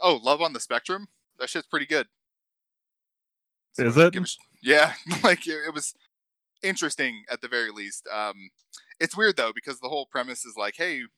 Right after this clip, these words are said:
Speaker 1: here's people that are on the spectrum. They wanna be able to go out and date and socialize like normal humans." Um, I, th-, it doesn't give you, like, anything revelatory. Um, actually, most of the people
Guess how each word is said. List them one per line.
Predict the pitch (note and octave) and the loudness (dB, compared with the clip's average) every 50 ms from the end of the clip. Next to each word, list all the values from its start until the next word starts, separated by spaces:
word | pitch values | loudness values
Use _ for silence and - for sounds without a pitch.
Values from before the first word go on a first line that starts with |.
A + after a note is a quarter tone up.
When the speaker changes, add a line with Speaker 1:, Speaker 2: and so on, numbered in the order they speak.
| _ _ - | _ _ -6
Speaker 1:
here's | C3 C3+ B2 - | -6 -6 -4 -6
people | - C3+ C#3 C3 | -10 -14 -8 -6
that | C3+ B2+ | -6 -2
are | B2+ A#2+ | -2 -2
on | B2 B2+ | -4 -4
the | B2 - | -8 -8
spectrum. | - A#2+ G#2+ - - A2+ A2 G#2+ G#2 - _ _ _ _ _ _ _ _ _ | -6 -6 -6 -4 -6 -10 -12 -12 -14 -20 _ _ _ _ _ _ _ _ _
They | _ G2+ G#2+ G#2+ A2 | _ _ -2 -2 -2
wanna | A2+ A2 A2 G#2+ A2 A2 A2+ A2+ - _ _ | 0 -2 -2 -2 -2 -2 -4 -6 -8 _ _
be | A#2 G#2+ | -2 -2
able | G#2+ G2+ - | -2 -2 -4
to | A2+ | -4
go | A2 G#2 G#2 | 0 2 2
out | A2 A2 | 2 0
and | A2 G#2+ | -2 -4
date | G#2+ G2+ G#2 G#2+ | -2 -2 -2 -4
and | G2 G2+ | -4 -6
socialize | - A2 G#2 - A2 G2+ G2 G2+ - | -8 -6 -6 -4 -2 -2 -2 -2 -2
like | G#2 G2+ - | -6 -8 -8
normal | G#2+ G2 F#2+ - | -10 -10 -10 -10
humans." | D#3+ E3 D#3+ C3+ A#2 A2+ - - - _ _ _ _ _ _ _ _ - | -10 -10 -10 -10 -10 -10 -10 -12 -12 _ _ _ _ _ _ _ _ -2
Um, | - G2 F#2+ F#2 F#2 F#2 F#2 - _ _ _ _ - | 0 0 0 -2 -4 -8 -16 -20 _ _ _ _ -12
I, | F2+ F#2+ - _ _ _ _ _ _ _ _ _ _ _ _ _ _ _ _ _ _ _ _ _ _ _ _ _ _ _ _ _ _ _ _ _ - | -12 -12 -12 _ _ _ _ _ _ _ _ _ _ _ _ _ _ _ _ _ _ _ _ _ _ _ _ _ _ _ _ _ _ _ _ _ -10
th-, | B2+ B2 B2 | -10 -6 -6
it | B2+ B2+ - - | -6 -8 -4 -4
doesn't | C#3 D3+ D3+ D#3 D3 C#3+ _ | -4 -4 -4 -6 -10 -14 _
give | - C#3+ C3+ | -4 -4 -4
you, | C#3 C3+ B2+ | -2 -2 -2
like, | A#2+ A#2+ C3+ | -2 -2 -2
anything | B2+ A#2+ A2+ - A2+ G2 | -4 -6 -6 -8 -6 -4
revelatory. | G2 G#2+ B2 C#3 C#3 - - F3+ F3+ F#3+ G3 G#3 - _ _ _ _ _ _ _ _ _ - | -4 -4 -4 -4 -6 -4 -2 -2 0 0 -2 -4 -6 _ _ _ _ _ _ _ _ _ -4
Um, | - F#2+ F#2 F#2 F#2+ G2 | -2 0 0 0 0 -2
actually, | G2+ G#2 - A#2+ G#2 G2+ | -4 -4 -4 -8 -6 -4
most | G#2+ G#2 A2 - - | -4 -4 -4 -4 -6
of | A2+ | -8
the | A2 | -8
people | - B2+ A2+ A#2 A2+ | -6 -6 -6 -6 -8